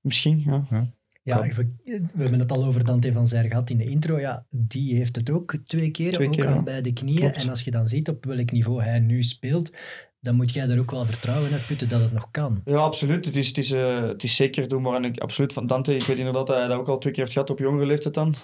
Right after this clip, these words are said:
Speaker 1: En het is het beste voorbeeld om, om, om terug te komen. Maar ja, dat is absoluut de bedoeling, maar nu is het nog vroeg om daar zo, eh, het is moeilijk om daar zo, eh,
Speaker 2: Ja, maar ik heb het eens opgelijst. Eh,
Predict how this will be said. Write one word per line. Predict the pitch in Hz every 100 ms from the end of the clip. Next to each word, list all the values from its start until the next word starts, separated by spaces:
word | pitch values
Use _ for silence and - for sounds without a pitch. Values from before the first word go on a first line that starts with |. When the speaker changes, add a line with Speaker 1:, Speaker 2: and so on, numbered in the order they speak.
| -
Speaker 1:
En | - 117 117
het | 113
is | 110
het | 113
beste | 123 -
voorbeeld | 123 135 139 143
om, | 127 -
om, | 127
om | 127 123
terug | 139
te | -
komen. | 147 127 123
Maar | 120 - - _ - - - - - _
ja, | -
dat | 131
is | 143
absoluut | - 147
de | 147
bedoeling, | 127 147 156
maar | 135 131
nu | 143
is |
het | 143
nog | 139 123
vroeg | 147 147
om | 143
daar | 135 127
zo, | 135 139 131
eh, | 127 123 120
het | 120
is | 127 117
moeilijk | 135 139
om | 139 131
daar | 127
zo, | 123 131 127 120
eh, | 120 120 - _
Speaker 2:
Ja, | 117
maar | 123
ik | 135
heb | 131
het |
eens | 117 131
opgelijst. | - 165 165 - -
Eh, | 120